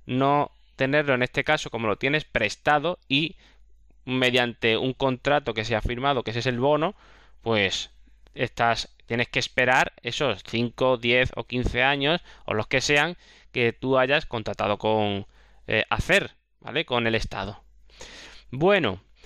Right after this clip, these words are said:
después, siguiendo con los mercados de capitales, estaría el segundo subpunto, que sería renta variable. Bueno, ¿y esto qué es? Bueno, eh, es también el cono-,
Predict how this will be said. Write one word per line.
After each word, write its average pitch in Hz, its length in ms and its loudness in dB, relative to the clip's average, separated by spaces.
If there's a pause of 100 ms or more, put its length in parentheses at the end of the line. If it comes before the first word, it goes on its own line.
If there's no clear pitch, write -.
(400)
después, 156 420 2
siguiendo 175 360 0
con 220 120 2
los 208 80 2
mercados 190 340 2
de 185 80 2
capitales, 214 680 0 (260)
estaría 143 640 2
el 123 200 -2
segundo 110 440 0
subpunto, 185 440 0
que 202 80 2
sería 165 240 4
renta 143 260 0
variable. 101 500 0 (640)
Bueno, 131 300 0
¿y - 100 0
esto - 220 0
qué 95 200 -4
es? - 260 -14
Bueno, 104 260 -6 (1400)
eh, 160 800 6
es 202 200 -2
también 202 460 4
el 151 120 2
cono-, 123 240 0